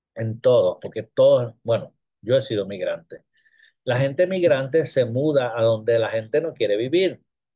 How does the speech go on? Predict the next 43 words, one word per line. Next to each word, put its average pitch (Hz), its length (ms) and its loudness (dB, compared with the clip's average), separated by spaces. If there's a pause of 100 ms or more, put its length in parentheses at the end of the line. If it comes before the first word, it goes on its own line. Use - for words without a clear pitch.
(560)
porque 135 480 0
cuando 127 440 2
llegan 139 560 2
no 143 140 2
tienen 160 320 2
muchas 117 300 0
opciones. 131 680 0 (360)
La 110 120 -2
gente 113 260 0
se 139 180 -4
queja 143 260 2
por 127 200 2
qué 131 140 2
Puerto 151 400 0
Nuevo 151 380 4
se 123 100 -2
ha 120 60 0
convertido 139 720 0 (320)
en 127 140 2
un 135 200 0
barrio 131 720 2
dominicano. 127 840 0 (100)
Pues 127 300 4
porque 139 520 2
la 117 200 0
gente 107 460 -2
no 160 200 -2
quiere 101 280 0
vivir 127 320 -2
en 110 140 0
Puerto 127 320 2
Nuevo 147 580 2
y 123 100 -4
los 113 220 0
dueños 135 460 0
de 120 60 4
las 107 160 -4
casas - 320 -2
de 135 80 4
Puerto 151 320 -2
Nuevo 170 180 2
se 170 180 0
murieron 165 680 2